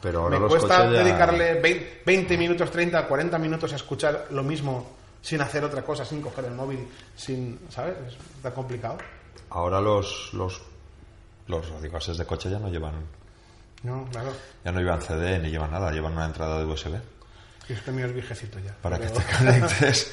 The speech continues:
Speaker 1: <laughs> llevan para que te conectes o con un pincho o, o te conectes directamente el móvil al,
Speaker 2: Pues sí.
Speaker 1: al reproductor y ya no llevan.
Speaker 2: ¿Cre-, crees que la gente seguirá sacando discos o llegará un punto que ya pasará?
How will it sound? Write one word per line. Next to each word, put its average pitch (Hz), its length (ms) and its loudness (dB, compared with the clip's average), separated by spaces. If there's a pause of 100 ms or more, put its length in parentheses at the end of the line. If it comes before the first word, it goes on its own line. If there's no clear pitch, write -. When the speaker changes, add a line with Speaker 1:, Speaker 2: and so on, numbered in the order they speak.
(160)
Speaker 1:
<laughs> - 160 -14
llevan 107 260 4
para 107 160 8
que 104 80 2
te 98 120 2
conectes 95 460 2
o 101 680 6
con 98 160 2
un 101 140 -2
pincho 123 400 0
o, 143 680 2
o 85 60 -2
te 101 100 -2
conectes 87 380 0
directamente 87 500 0
el 85 80 0
móvil 90 380 0
al, 80 480 0 (880)
Speaker 2:
Pues 127 180 -6
sí. 123 80 -6 (400)
Speaker 1:
al 95 120 -2
reproductor 92 760 2
y 92 260 -4 (240)
ya 82 120 -6
no 78 100 -6
llevan. 73 300 -8 (1500)
Speaker 2:
¿Cre-, 85 260 -8
crees 147 220 -2
que - 80 0
la 160 60 2
gente 156 240 -2
seguirá 139 240 -2
sacando 127 280 -4
discos 147 320 -4
o 127 60 0
llegará 117 220 -2
un 120 100 -6
punto 117 260 -6
que 110 240 -4
ya 110 120 -6
pasará? 101 300 -10